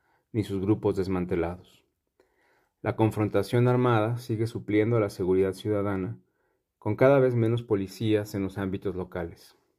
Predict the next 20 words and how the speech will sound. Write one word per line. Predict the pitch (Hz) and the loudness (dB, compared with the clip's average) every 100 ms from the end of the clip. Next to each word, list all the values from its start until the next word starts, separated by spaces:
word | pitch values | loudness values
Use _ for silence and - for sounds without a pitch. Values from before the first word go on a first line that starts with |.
| _ _ _ | _ _ _
Esta | 104 - | -8 0
lógica | 98 110 123 120 | 2 2 2 -2
sostiene | 104 95 110 107 | -4 -4 -2 -2
la | 107 101 | -2 -2
competencia | 98 90 95 101 98 | -6 -6 -4 -6 -2
en | 110 | 0
el | 95 | 0
mercado | 90 90 98 98 | -2 -2 -4 -2
criminal, | 104 95 92 92 104 117 _ _ _ _ | -2 0 0 0 -4 -8 _ _ _ _
siempre | _ - 127 123 127 | _ 2 2 2 0
con | 117 101 | 0 -2
el | 95 | 0
elemento | 92 92 101 104 | -2 -2 -2 0
de | 101 | 0
la | 95 | 0
impunidad | 92 98 92 95 101 98 | -4 -6 -4 -2 -2 -4
para | - 110 98 | -8 -8 -6
propios | 98 92 90 101 - | -2 -2 -2 -10 -8
y | |
rivales. | 87 85 82 90 - - _ | -4 -2 -2 -6 -16 -20 _